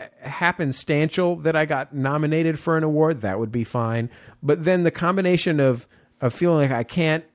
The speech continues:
I can't focus on something until it feels right to say it's a representation of myself, and the idea that I would have to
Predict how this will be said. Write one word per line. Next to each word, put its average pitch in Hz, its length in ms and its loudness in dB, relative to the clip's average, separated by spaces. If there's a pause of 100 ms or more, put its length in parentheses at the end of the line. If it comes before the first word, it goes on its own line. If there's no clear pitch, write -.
(140)
I 127 100 -2
can't 147 460 -4
focus 151 420 0
on 131 140 0
something 131 360 0
until 123 320 0
it 117 220 -2
feels 127 360 0
right 127 260 2
to 117 120 -4
say 123 200 2
it's 113 120 -2
a 127 60 0
representation 120 680 0
of 117 60 0
myself, 110 520 -2 (100)
and 175 280 0
the 147 140 0
idea 131 420 2 (320)
that 139 100 0
I 139 160 2
would 151 140 2
have 135 300 -6
to 113 260 -4